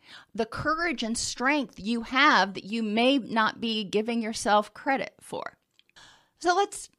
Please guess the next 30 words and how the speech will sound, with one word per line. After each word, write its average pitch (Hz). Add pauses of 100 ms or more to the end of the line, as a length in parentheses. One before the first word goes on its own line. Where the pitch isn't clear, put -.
end 302
with 311
some 262
journaling 240
prompts. - (420)
What 403
experiences 311
have 214
you 285
had 147 (420)
that 254
have 262
taught 285
you 269
to 254
expect -
the 226
worst? - (760)
You -
know, 143
looking 240
back 208
at 208
those, 151
what 220 (280)
unpleasant 233
experiences 202
have 175
you 196
had? 175